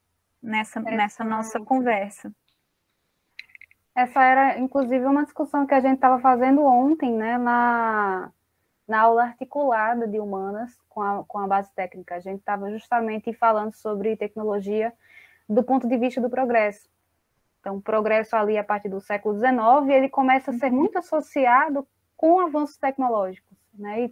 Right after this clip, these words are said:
Speaker 2: tudo isso começa a ser visto como sinônimo de modernidade e tudo mais, né? E essa, essa questão, ontem a gente tava fazendo algumas leituras de algumas citações de alguns folhetins que estavam sendo publicados aqui no, no Rio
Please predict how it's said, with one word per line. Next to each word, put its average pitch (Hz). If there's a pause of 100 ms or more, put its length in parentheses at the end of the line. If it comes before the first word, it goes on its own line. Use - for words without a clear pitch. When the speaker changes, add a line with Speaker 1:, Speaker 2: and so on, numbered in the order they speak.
Speaker 2:
tudo 339
isso 302
começa 277
a -
ser 269
visto 240
como 247
sinônimo 220
de 202
modernidade 208
e -
tudo 202
mais, 190 (600)
né? 190
E 220
essa, 269
essa 240
questão, 254 (120)
ontem 247
a 214
gente 240
tava 226
fazendo 226
algumas 208
leituras 262
de 311
algumas 254
citações 247
de 254
alguns 262
folhetins 302
que -
estavam 240
sendo 240
publicados 220
aqui 220
no, 214
no 202
Rio 208